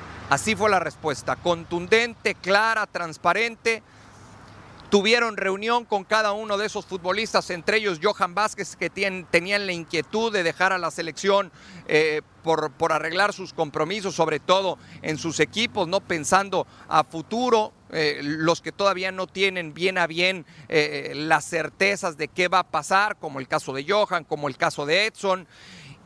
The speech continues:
Y, y esa reunión, terminando el partido contra Panamá, ya en el hotel de Las Vegas, eh,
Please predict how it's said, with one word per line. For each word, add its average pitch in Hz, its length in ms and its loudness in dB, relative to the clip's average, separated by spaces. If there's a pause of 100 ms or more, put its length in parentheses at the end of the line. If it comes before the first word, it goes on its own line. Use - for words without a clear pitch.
Y, 175 560 0
y 180 200 2
esa 240 260 2
reunión, 202 560 -2
terminando 190 640 -2
el 214 80 -2
partido 202 540 -4
contra 156 420 -2
Panamá, 160 400 0
ya 196 300 0
en 226 120 -8
el 185 140 -4
hotel 202 400 -2
de 190 100 -2
Las 156 220 0
Vegas, 247 580 0 (400)
eh, 156 400 -2